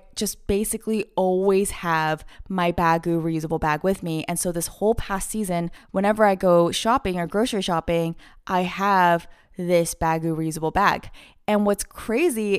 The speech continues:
is that although it becomes so compact, it actually holds so much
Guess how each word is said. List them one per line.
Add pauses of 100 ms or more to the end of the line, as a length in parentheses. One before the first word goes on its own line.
is
that (380)
although
it
becomes
so
compact, (320)
it
actually
holds (120)
so (140)
much